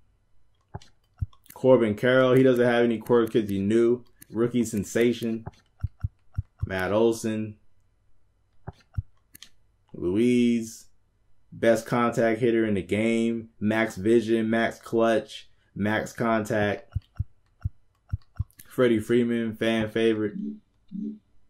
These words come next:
And these are the set collection cards.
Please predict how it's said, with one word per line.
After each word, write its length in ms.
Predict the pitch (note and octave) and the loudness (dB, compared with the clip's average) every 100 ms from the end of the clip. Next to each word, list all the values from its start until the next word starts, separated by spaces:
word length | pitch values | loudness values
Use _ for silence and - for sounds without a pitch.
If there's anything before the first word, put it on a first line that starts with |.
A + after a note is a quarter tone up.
| _ _ - - _ - _ - - - _ _ - - _ - - - _ _ _ - - | _ _ -10 -10 _ -10 _ -20 -12 -12 _ _ -20 -20 _ -20 -20 -20 _ _ _ -20 -18
And 280 | D3+ G#2 A2 | -6 -4 0
these 200 | A2 G#2+ | 2 2
are 100 | G#2 | 2
the 120 | G2 | 0
set 460 | - - G#2+ F#2+ - | -4 -2 -2 -2 -4
collection 580 | F#2+ F#2 F#2 - F2 D#2+ | -2 -2 -2 -6 -10 -14
cards. 800 | - F2 E2 D2 - - - | -8 -4 -2 -4 -10 -18 -20